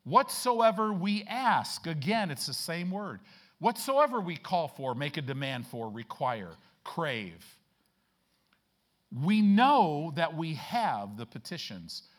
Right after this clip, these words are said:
that we've desired of him. This word desired literally means required. It's a different Greek word. So if you ask anything according to God's will, it says, number one, he hears you,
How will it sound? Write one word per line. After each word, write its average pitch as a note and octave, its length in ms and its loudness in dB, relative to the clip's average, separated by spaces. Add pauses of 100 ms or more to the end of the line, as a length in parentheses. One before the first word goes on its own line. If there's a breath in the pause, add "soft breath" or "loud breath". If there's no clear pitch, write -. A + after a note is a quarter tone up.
(140 soft breath)
that A2+ 180 -10
we've A#2 460 -8
desired A2+ 1000 -6 (840)
of G#2+ 200 -4
him. F#2+ 280 -8 (280 soft breath)
This - 260 -6
word D#3 200 -6
desired B2 520 -8
literally B2 340 -10
means A#2+ 600 -10
required. A2+ 640 -12
It's - 160 -20
a G2+ 40 -12
different F#2+ 320 -16
Greek F#2 280 -18
word. E2 240 -20 (1300 soft breath)
So G#3 220 -2
if D#3+ 160 -6
you C4+ 340 -2
ask G#3 520 -2
anything G3+ 500 -4
according F#3 520 -6
to C3+ 60 -6
God's D3 460 -8
will, C#3 420 -8 (360 soft breath)
it C3+ 180 -8
says, D3 380 -6
number D3 260 -6
one, F3+ 220 -6
he E3+ 80 -6
hears G3+ 520 -8
you, G#2 300 -8